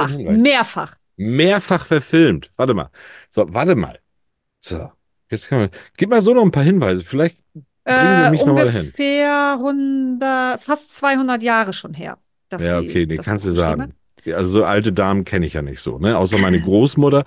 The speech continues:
Speaker 2: das war die älteste, äh, mit knapp neunzig, sonst kenn ich keine.
Speaker 1: Äh, ich spreche von,
Speaker 2: <laughs>
Speaker 1: äh, Emily Jane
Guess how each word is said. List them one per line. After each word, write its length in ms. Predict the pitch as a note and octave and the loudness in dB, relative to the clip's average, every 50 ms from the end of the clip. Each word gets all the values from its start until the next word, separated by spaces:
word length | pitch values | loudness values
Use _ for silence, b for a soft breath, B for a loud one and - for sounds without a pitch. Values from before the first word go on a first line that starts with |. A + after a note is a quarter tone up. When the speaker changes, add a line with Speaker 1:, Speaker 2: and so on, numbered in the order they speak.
| B B B B B | B B B B B
Speaker 2:
das 120 | - F#2+ F#2+ | -8 -2 -2
war 100 | G#2 F#2+ | 2 2
die 100 | F2+ D#2 | 2 2
älteste, 600 | C2 F#2+ A2+ C#3+ D#3 D#3 C#3 - - D3+ D#3+ - B B B B B B B B | 2 2 2 2 2 2 0 0 -2 -2 -2 -2 B B B B B B B B
äh, 280 | G2+ G#2 G#2 G2+ G2 | 0 2 4 4 2
mit 180 | F#2+ G2 F#2+ E2+ | 2 0 -2 -4
knapp 240 | - - G#2 G2+ D2+ | -4 -4 -4 -4 -2
neunzig, 240 | G2 G#2 A#2+ B2+ - | 0 0 0 0 0
sonst 200 | G2 F#2 F2 - | -2 -2 -2 -4
kenn 140 | - F2 D2+ | -6 -8 -8
ich 120 | C#2+ - | -8 -10
keine. 300 | - D2 C#2+ C2+ C2 - - - _ _ _ _ _ _ _ - - | -10 -12 -12 -12 -16 -18 -18 -20 _ _ _ _ _ _ _ -6 -2
Speaker 1:
Äh, 320 | G#3+ A3 A3+ A3 G#3+ G3+ | 2 2 4 4 2 0
ich 180 | A#3 G3+ G3 - | -2 -4 -6 -10
spreche 360 | - A#3 A#3 B3+ B3 C#4 B3+ | -8 -4 -4 -4 -2 -2 -2
von, 460 | A#3+ - - A#3+ A#3 A#3 A#3 A3+ A3+ | -2 0 0 0 2 2 0 0 -2
Speaker 2:
<laughs> 0 | |
Speaker 1:
äh, 360 | - - G3+ G#3 G3+ G3+ G3+ G3+ G3 B B B B B _ _ | -2 -2 -2 -2 -2 -2 -4 -4 -8 B B B B B _ _
Emily 500 | G#3 A3 A#3+ C4 C4+ C4 B3 B3 A#3+ G#3 | -2 0 0 2 0 0 0 -2 -4 -4
Jane 540 | G3 - G3+ G3 G3+ G#3 G#3 G#3+ A3 A3 G#3+ | -4 -2 0 0 0 0 0 0 -2 -4 -4